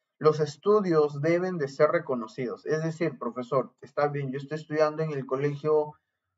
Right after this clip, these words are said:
eh, J. Ruiz, profe, en el colegio J. Ruiz. Muy bien, ya estoy en quinto, tengo veinte de promedio en cuarto y tercera, en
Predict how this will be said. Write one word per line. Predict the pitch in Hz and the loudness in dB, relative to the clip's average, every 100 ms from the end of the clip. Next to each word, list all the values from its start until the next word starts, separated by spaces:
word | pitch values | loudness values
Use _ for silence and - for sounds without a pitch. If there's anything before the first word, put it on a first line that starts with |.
| _ | _
eh, | - 135 131 | -2 0 0
J. | 131 185 180 170 | 2 2 8 8
Ruiz, | 185 180 - | 8 2 -2
profe, | 139 135 131 | -2 -2 -2
en | 131 | -6
el | 127 | -4
colegio | 143 175 170 160 | -2 -2 -2 -2
J. | 170 160 147 | 0 2 0
Ruiz. | 143 135 - _ - | 0 -4 -6 _ -6
Muy | 190 185 160 | -2 0 0
bien, | 147 139 131 | 0 -2 -2
ya | 156 | -2
estoy | 165 202 185 | -2 -4 -2
en | 160 | -2
quinto, | 160 180 156 123 - | -2 -4 -2 -4 -4
tengo | 175 180 170 | -4 0 2
veinte | 147 185 170 | 4 2 2
de | 151 | 0
promedio | - 143 175 165 156 | 0 -2 0 0 -2
en | 139 | -2
cuarto | 160 160 160 160 | 4 4 2 -6
y | 151 | -6
tercera, | - 123 - - 160 156 | -4 -6 -4 -4 -2 -2
en | - - | -6 -14